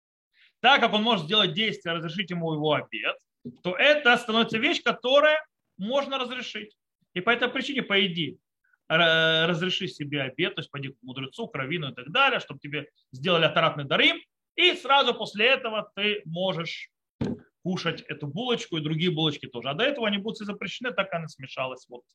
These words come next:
таким вот образом. Э, и сейчас ещё одна вещь, которая бывает на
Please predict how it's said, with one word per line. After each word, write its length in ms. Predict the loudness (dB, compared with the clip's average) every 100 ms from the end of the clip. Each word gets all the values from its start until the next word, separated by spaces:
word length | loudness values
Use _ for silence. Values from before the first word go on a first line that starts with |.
| _ _ -18
таким 260 | -14 -12
вот 160 | -12 -12
образом. 460 | -14 -14 -16 -20 -20 _ _ _ _ -20 -20 -20 -20 -20 -20 _
Э, 640 | 0 4 6 6 6 4 2 -2
и 60 |
сейчас 280 | 0 4 4
ещё 120 | 4
одна 180 | 2 2
вещь, 220 | -2 -4 -6
которая 380 | -6 0 0
бывает 480 | 2 0 2 2 0
на 120 | -10